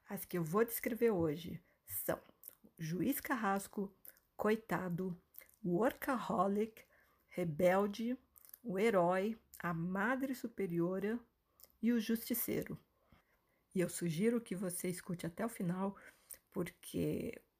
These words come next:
o assunto e os exemplos são bem interessantes. Talvez você até se identifique com uma dessas subpersonalidades sabotando a sua vida.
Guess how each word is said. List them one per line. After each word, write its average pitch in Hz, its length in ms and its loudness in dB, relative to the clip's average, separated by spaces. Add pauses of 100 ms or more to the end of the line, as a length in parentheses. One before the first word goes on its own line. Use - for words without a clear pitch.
(260)
o 175 140 -4
assunto 202 760 -2
e 170 140 0
os 165 140 0
exemplos 170 500 -2 (160)
são 151 220 -4
bem 175 260 2
interessantes. - 800 -6 (140)
Talvez 170 440 -2
você 170 280 -2
até 185 260 -2
se 226 140 -4
identifique 208 720 -2 (320)
com 175 260 0
uma 196 200 0
dessas 190 380 -2
subpersonalidades 202 1200 -2 (320)
sabotando 233 580 -2
a 202 40 -6
sua 254 180 -4
vida. 170 380 -2